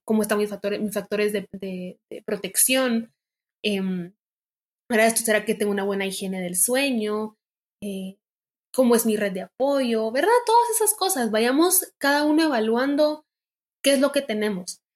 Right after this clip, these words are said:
porque entonces así nos podemos preparar mejor para cualquier situación que se venga, porque ya vamos a tener todas estas, em,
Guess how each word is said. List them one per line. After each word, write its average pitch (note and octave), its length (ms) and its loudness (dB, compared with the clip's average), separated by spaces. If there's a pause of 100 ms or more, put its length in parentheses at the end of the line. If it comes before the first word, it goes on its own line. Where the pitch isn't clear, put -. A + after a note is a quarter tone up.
(140)
porque A#3 260 2
entonces A#3+ 360 0
así C4+ 560 2
nos B3 180 -4
podemos A3+ 380 0
preparar G#3+ 420 -4
mejor A3 440 -4 (1000)
para G#3+ 240 2
cualquier G#3 300 0
situación A3+ 420 -2
que B3+ 100 0
se A#3 140 0
venga, D#4 280 2 (960)
porque A3+ 280 0
ya G3+ 140 2
vamos A3 280 -2
a A3+ 80 -8
tener F#3+ 420 -6
todas G#3 380 -2
estas, G#3+ 440 -2 (460)
em, F#3+ 380 -8